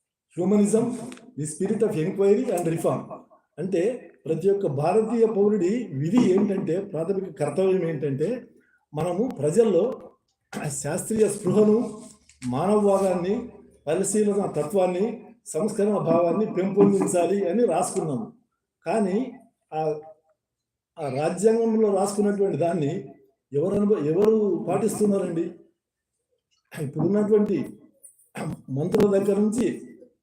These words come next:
ప్రధాన మంత్రుల వరకు ఎవ్వరు కూడా దాన్ని పాటించట్లేదు. పాటించకపోయినా పర్వాలేదు, దానికి విరుద్ధంగా ప్రచారం చేస్తున్నారు. అంటే ఆధ్యాత్మిక వాదాన్ని ప్రచారం చేస్తున్నారు.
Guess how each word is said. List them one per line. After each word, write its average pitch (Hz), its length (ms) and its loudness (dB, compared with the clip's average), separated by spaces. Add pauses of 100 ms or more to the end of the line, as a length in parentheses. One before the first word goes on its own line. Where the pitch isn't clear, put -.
ప్రధాన 175 260 2
మంత్రుల 180 300 -2
వరకు 185 400 -2
ఎవ్వరు 160 380 2
కూడా 254 140 0
దాన్ని 220 240 0
పాటించట్లేదు. 170 800 -4 (420)
పాటించకపోయినా 233 840 2
పర్వాలేదు, 214 600 2 (260)
దానికి 165 240 -2
విరుద్ధంగా 240 520 2
ప్రచారం 190 520 0
చేస్తున్నారు. 151 500 -6 (500)
అంటే 165 120 -4
ఆధ్యాత్మిక 196 720 2
వాదాన్ని 214 280 2
ప్రచారం 180 480 -2
చేస్తున్నారు. 139 480 -6